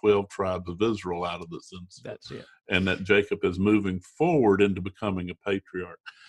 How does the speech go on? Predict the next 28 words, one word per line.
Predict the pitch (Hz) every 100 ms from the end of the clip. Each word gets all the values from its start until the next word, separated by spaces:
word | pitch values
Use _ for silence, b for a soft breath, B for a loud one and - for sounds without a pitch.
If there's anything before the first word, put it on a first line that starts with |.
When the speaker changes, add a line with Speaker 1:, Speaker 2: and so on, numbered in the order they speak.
| B B
Speaker 1:
I | -
wanna | 208 196
move | 135 147 135
to | 110
the | 95
Psalm, | - - 139 139 156 170
and | 123
I'll | 113
just | 113 110
briefly | 101 110 151 190 - 143 123
with | 110 104
the | 92
Psalm, | - 151 143 135 123 B B B _
this | 120 120 113
entire | 107 - 190 180
Psalm, | - 101 92 101 117 120
one, | 120 107 123 131 127 - -
one | 120 123
oh | 127
five, | - 92 87 92
one | 101 113 139
through | - 120 113
forty-five, | 117 104 101 120 110 95 b b b _ _
is | 143 143 139 - 127
a, | 120 120 - -
a | 113 113 110 - 117
review | 113 104 107 151 185 190 180 180 -
of | 131 117 113